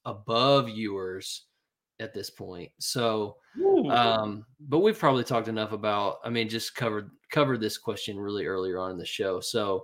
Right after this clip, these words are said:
Speaker 2: Just, just
Speaker 1: what
Speaker 2: a cou-, I'll just throw a couple, like, day,
Speaker 1: Yeah.
Speaker 2: you know, late day two, day three type guys. I do
Speaker 1: Absolutely.
Speaker 2: think Sam Hartman will be a good game manager in the N F L. Uh,
Speaker 1: Okay.
Speaker 2: the N F L,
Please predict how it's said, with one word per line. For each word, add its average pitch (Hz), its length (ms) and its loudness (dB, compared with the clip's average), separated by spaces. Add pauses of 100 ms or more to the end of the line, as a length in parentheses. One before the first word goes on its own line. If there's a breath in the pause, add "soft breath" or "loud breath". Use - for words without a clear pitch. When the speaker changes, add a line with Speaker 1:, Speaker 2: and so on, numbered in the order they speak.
Speaker 2:
Just, 233 340 -2
just 277 160 2
Speaker 1:
what - 100 8
Speaker 2:
a 208 40 2
cou-, 196 140 0
I'll 196 220 8
just 277 180 -4
throw 220 220 4
a 165 60 4
couple, 165 440 4
like, 139 300 2
day, 143 100 -2
Speaker 1:
Yeah. 147 160 6 (240)
Speaker 2:
you 165 140 0
know, 135 220 -4 (140)
late 165 280 4
day 165 160 4
two, 160 240 -2
day 143 180 -2
three 147 300 -6
type 156 260 -2
guys. 175 400 4
I 156 120 4
do 143 40 0
Speaker 1:
Absolutely. 135 320 2
Speaker 2:
think 180 220 0
Sam 160 280 -2
Hartman 151 400 0
will 156 140 -4
be 143 140 -2
a - 20 -4
good 131 240 -6
game 135 240 -2
manager 147 460 -2
in 147 80 -2
the 147 120 -2
N 147 120 0
F 143 180 -2
L. 147 360 2 (600 soft breath)
Uh, 147 140 8
Speaker 1:
Okay. 139 80 6
Speaker 2:
the 165 80 10
N 208 80 6
F 220 160 4
L, 226 260 6